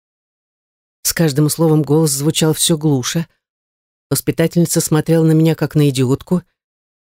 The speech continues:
Я попятилась, обернулась к игровой в тщетной надежде уловить среди детского лепета голос сына.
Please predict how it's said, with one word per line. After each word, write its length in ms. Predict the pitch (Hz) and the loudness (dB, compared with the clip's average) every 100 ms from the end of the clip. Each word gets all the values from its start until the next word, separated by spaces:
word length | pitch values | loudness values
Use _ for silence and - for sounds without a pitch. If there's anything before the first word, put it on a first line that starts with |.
| - | -2
Я 160 | 151 | -2
попятилась, 680 | 147 - 139 - 165 - - _ _ _ _ _ | -2 -6 -6 -4 -4 -4 -8 _ _ _ _ _
обернулась 500 | 151 156 165 190 185 | -2 2 2 2 2
к 80 | - | 0
игровой 440 | 151 170 165 196 | 0 2 2 2
в 180 | 185 - | 0 -6
тщетной 460 | - - 185 185 175 | -6 -4 0 2 2
надежде 460 | 175 170 185 160 | 2 2 0 2
уловить 400 | 175 175 165 185 | 2 2 2 0
среди 300 | - 190 175 | 0 0 0
детского 460 | 151 185 - 185 180 | 0 -2 0 0 2
лепета 440 | 180 185 185 196 - _ 160 | 2 0 0 -2 -2 _ 0
голос 320 | 175 170 170 | 2 2 2
сына. 460 | - 294 208 139 | 0 2 2 0